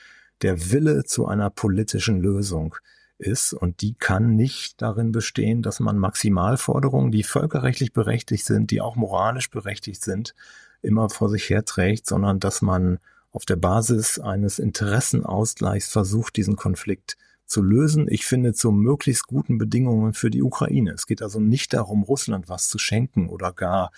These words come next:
Russland nah oder russlandfreundlich zu sein. Das ist bei mir jedenfalls hundertprozentig nicht der Fall.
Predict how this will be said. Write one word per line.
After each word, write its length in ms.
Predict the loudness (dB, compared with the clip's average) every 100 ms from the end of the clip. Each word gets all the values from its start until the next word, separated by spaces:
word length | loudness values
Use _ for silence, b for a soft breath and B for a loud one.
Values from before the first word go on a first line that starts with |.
| B B B -2
Russland 480 | -2 0 2 2 2
nah 320 | 2 2 0
oder 160 | 0
russlandfreundlich 1000 | 0 -2 -2 -2 -2 -4 -2 -2 -2 -6
zu 120 | -6
sein. 280 | -6 -6 -6
Das 160 | -8 -8
ist 100 | -2
bei 120 | 2
mir 200 | 4 4
jedenfalls 520 | 4 2 0 -2 -2
hundertprozentig 680 | -2 -2 -4 -6 -4 -4 -4
nicht 240 | -4 -2
der 120 | -4
Fall. 420 | -4 -6 -6 -8